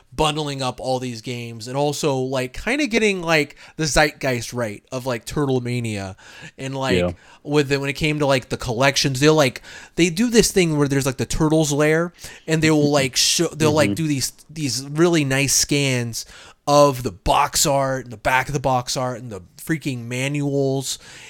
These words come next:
Speaker 1: and, like, all this, like, promotional art that would appear in magazines,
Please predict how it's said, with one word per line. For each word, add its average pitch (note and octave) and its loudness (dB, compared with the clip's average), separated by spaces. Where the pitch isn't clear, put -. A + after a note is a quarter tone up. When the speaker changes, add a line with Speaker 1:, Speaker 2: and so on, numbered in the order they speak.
Speaker 1:
and, C#3+ -2
like, C3+ -2
all F#3 2
this, F#3+ 4
like, D3 -2
promotional D#3+ 0
art D#3+ 2
that C#3+ 0
would C3 -2
appear C3+ -6
in A2+ -12
magazines, E3 -2